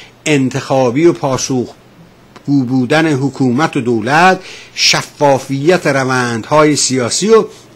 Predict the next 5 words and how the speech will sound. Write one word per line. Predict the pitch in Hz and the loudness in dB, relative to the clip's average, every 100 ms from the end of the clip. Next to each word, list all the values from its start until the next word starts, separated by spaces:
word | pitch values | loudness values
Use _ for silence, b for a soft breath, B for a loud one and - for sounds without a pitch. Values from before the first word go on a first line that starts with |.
| - | -6
عزل | 143 143 135 127 107 120 | -2 0 0 -2 -4 -8
پذیری | 107 - 139 120 127 127 180 | -8 -4 -2 -2 -2 0 2
مقامات | 151 139 123 123 113 151 156 131 | 2 0 -2 -2 0 0 0 -4
کشوری | - 113 - 120 151 | -6 -6 -4 -2 0
را | 214 233 | 2 0